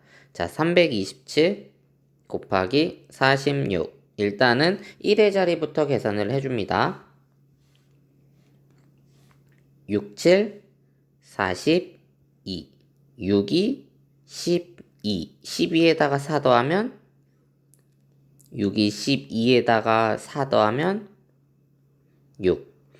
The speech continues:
육, 삼, 십팔. 십팔에다 일 더하면 천구백육십이가 되겠고요. 지금은 요 숫자는요, 삼백이십칠 곱하기 육한 가격이에요.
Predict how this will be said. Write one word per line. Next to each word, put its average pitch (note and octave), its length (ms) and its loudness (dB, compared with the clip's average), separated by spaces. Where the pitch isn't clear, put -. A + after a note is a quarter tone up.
육, F#2+ 200 -4
삼, F#3 380 0
십팔. - 800 -6
십팔에다 - 500 -2
일 G#2 120 2
더하면 C3+ 560 0
천구백육십이가 G#2+ 1000 -4
되겠고요. F#2+ 480 -6
지금은 B2+ 920 2
요 B2 300 4
숫자는요, A2 800 -2
삼백이십칠 F#3+ 1700 -2
곱하기 G#2 680 -2
육한 G#3+ 580 -2
가격이에요. D#2+ 760 -2